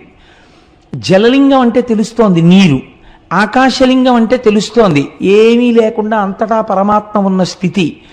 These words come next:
అలాగే మీకు వాయులింగం తెలుస్తోంది దీపముల కదలిక చేత. అప్పుడు అగ్నిలింగం అన్న దగ్గర ఏది ఉండాలి?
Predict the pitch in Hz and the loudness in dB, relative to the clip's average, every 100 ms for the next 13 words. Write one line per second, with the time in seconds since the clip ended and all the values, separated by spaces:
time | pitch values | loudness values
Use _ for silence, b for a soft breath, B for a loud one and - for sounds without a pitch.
0 | B B B B B B _ _ - 196 | B B B B B B _ _ -6 -2
1 | 220 233 214 165 196 - 208 214 196 196 | 2 2 2 2 -2 -2 -2 0 2 2
2 | 226 254 262 254 240 202 202 214 - 226 | 2 2 2 2 0 2 0 0 0 -2
3 | 190 151 196 208 233 220 208 175 196 196 | 0 -2 -4 -4 -2 -2 -2 -2 -2 -2
4 | 190 156 139 135 - - - 220 - 190 | -4 -4 -4 -6 -6 -8 -2 -2 -2 -2
5 | 185 269 269 269 269 262 254 247 233 233 | 0 2 4 2 2 0 0 -2 -2 0
6 | 233 233 226 240 233 233 | 2 2 0 0 0 -4